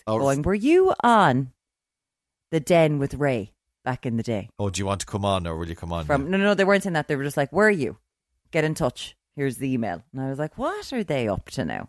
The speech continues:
Speaker 2: So it's comic relief. I get it.
Speaker 1: There you go. 'Cause Zig
Speaker 2: And
Speaker 1: and
Speaker 2: they're gonna
Speaker 1: Zag
Speaker 2: bring
Speaker 1: sa-,
Speaker 2: adults back on.
Speaker 1: they've said that they would never do it again, and, uh, now they're doing it. But it's for a good cause, so fair enough.
Speaker 2: Yeah.
Speaker 1: Uh,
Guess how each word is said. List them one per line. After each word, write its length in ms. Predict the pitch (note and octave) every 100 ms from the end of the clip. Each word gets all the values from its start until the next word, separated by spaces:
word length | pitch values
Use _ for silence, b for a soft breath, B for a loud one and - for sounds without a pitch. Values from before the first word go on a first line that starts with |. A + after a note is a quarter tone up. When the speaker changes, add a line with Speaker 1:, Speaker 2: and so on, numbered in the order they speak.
| _
Speaker 2:
So 140 | - B2+
it's 100 | -
comic 420 | - D3+ C#3+ -
relief. 580 | C3+ B2 B2+ A#2+ - -
I 100 | -
get 320 | A2+ - A2+
it. 140 | C2+ -
Speaker 1:
There 100 | G2
you 100 | F2
go. 240 | F2 E2 - B B
'Cause 120 | A#2
Zig 120 | B2+ C#3
Speaker 2:
And 60 |
Speaker 1:
and 60 | B2+
Speaker 2:
they're 80 | C3+
gonna 80 |
Speaker 1:
Zag 100 | B2+
Speaker 2:
bring 60 | B2
Speaker 1:
sa-, 120 | - C3
Speaker 2:
adults 220 | B2 -
back 200 | A2+ -
on. 160 | G2 G#2
Speaker 1:
they've 280 | A#2+ B2 -
said 260 | C#3+ C#3+
that 60 | A#2
they 120 | B2
would 200 | A#2+ A2+
never 240 | A#2 G#2+
do 240 | G#2 B2 G2+
it 80 | F2
again, 320 | E2+ D#2 G2+ -
and, 320 | F#2 F#2 E2+ E2+
uh, 360 | F2 E2+ E2 - -
now 280 | F2+ F#2 F2+
they're 220 | F2+ F#2
doing 240 | D#3+ D#3+
it. 200 | F2+ - - -
But 160 | F2+
it's 220 | G2 F2 -
for 180 | G2+
a 60 | E2+
good 160 | D#2+ -
cause, 300 | D#2+ D#2 -
so 120 | D#2+ -
fair 140 | E2
enough. 180 | D#2 D2+
Speaker 2:
Yeah. 160 | D#3 C3+ b b b b
Speaker 1:
Uh, 420 | - G#2 G#2 G#2